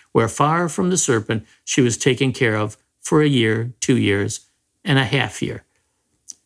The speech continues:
So this is a, this is a reference to the, the Assumption of the Blessed, uh, Mother.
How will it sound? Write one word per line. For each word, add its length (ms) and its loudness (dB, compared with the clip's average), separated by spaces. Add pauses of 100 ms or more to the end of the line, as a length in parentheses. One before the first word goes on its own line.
(140)
So 260 2
this 200 0
is 120 0
a, 200 -2 (100)
this 240 0
is 140 2
a 100 2
reference 520 -2
to 180 0
the, 100 -2
the 320 -2
Assumption 560 -2
of 120 -6
the 80 -6
Blessed, 480 -4 (360)
uh, 160 -6
Mother. 380 -2